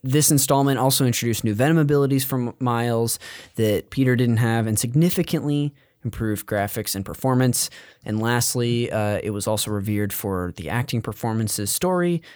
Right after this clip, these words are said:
and relationships built along the way by the characters.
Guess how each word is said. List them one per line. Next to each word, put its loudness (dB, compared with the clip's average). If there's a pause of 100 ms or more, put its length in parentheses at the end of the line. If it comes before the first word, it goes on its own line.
(200)
and 0
relationships 2
built -4
along 0
the -2
way 0
by -2
the -4
characters. -8